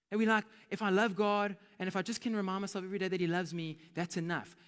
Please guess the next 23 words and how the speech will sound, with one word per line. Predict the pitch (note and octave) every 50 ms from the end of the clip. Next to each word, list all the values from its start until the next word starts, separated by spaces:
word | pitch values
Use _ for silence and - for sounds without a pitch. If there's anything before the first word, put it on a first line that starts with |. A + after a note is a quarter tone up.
| - _
Like, | G3 G#3+ G3+ - - - -
that | C#3+ A3 C#4+ D#4
isn't, | D#4 D#4+ C4+ C4 A3+ G3 - -
that | G3+ B3+
is | C#4 A3+
enough | A3 G3 A3 A3+ G3 G3 G3 - - - _ _ _ _ _ _ _ -
to | G3+
keep | - - A3 G#3 -
that | G3+ F#3
flame | - - G3+ G3+ F#3+ F#3 E3+ D#3 - - - - -
there, | D3 C#3 G#3 A3 F3 B2 A2 G#2+
but | A2 - G3+
it's, | G#3+ G3+ - - - - - -
it's | - G3+ - -
not | G3 B3+ D#4
enough | C#4 C4 B3+ G#3+
if | A3 F#3
you | G3+
want | G3 F#3+
to | D#3 C3 -
grow | D3+ E3 D3
it. | - - - - - - - _ _ _ _ _ _ _ _ _ _ _ _ _ _ _ _ _ _ _ _ _ _ _ _ _ _ _ _ -
Hey? | G3 A#3 C4 A#3+